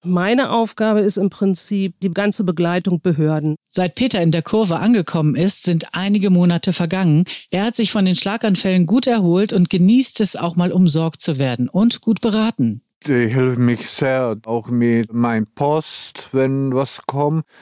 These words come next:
Speaker 3: Ich hab da so Ordner, da sind ganze meine Briefe, die hilft mir auch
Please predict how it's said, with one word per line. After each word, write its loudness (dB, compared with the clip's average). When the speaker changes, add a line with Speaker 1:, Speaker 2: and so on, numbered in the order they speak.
Speaker 3:
Ich -4
hab -4
da 0
so 0
Ordner, -2
da -2
sind -2
ganze -4
meine 2
Briefe, 0
die 0
hilft -2
mir 0
auch -2